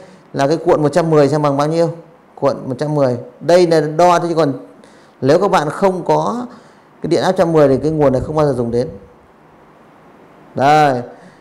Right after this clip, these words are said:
Lúc này các bạn thấy ở đây chúng ta là nó chỉ rơi vào khoảng, ờ, bốn ohm rưỡi.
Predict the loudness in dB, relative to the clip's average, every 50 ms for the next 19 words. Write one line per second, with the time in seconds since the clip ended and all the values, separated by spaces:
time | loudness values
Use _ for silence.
0 | _ _ _ -6 -2 -2 -2 0 0 0 0 2 2 2 2 0 0 0 0 2
1 | 2 2 2 2 2 2 2 4 4 4 2 2 2 -2 -2 0 0 0 0 -2
2 | -4 -6 -10 -16 -20 -20 _ _ _ _ _ -20 -20 _ _ _ _ _ _ _
3 | _ -6 -2 -2 0 0 0 0 0 0 -2 -2 -2 -2 -2 -2 -2 -4 -4 -6
4 | -2 2 4 4 4 4 4 2 2 2 2 2 0 -2 -4 -6 -8 -6 -6 -8
5 | -8 -6 -6 -6 -8 -8 -12 -14 -16 -20 -20 -20 -20 -20 -20 -20 -20 -14 -6 0
6 | 2 2 2 2 2 0 2 0 0 -2 -2 -2 -2 0 0 -2